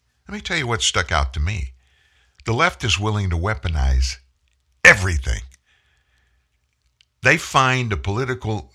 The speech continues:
narrative in everything that happens in the world that they can use to weaponize politically against a political opponent. And often those things have nothing to do with the reality of them.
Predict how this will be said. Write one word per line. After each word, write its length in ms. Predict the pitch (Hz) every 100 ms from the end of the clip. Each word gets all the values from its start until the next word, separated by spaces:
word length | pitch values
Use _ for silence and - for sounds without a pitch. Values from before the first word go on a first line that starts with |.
| 92
narrative 580 | 92 101 90 73 71 - -
in 260 | 101 98 92 _
everything 540 | 147 170 175 160 151 151
that 120 | 127
happens 420 | 123 117 110 110
in 120 | 104
the 80 | 98
world 400 | 90 73 65 62 - _ _ _ _ -
that 200 | 107 -
they 140 | 135
can 260 | - 113 98
use 500 | 120 113 87 85 - _ _ _ -
to 140 | - 117
weaponize 880 | 95 160 190 - 175 160 151 -
politically 840 | - 123 127 156 120 76 80 80 82 - - -
against 600 | 110 80 131 135 - - - _
a 100 | 110
political 640 | - 117 131 131 117 104
opponent. 520 | 95 82 104 87 67 - - - - - _
And 160 | 117 107
often 460 | 160 220 - 110
those 280 | 107 107 -
things 240 | 120 107 -
have 260 | 98 69
nothing 460 | 82 107 180 - 90
to 120 | 87
do 220 | 71 62
with 200 | 185 95
the 80 | -
reality 720 | 78 80 82 123 143 120 62
of 160 | 52 -
them. 200 | -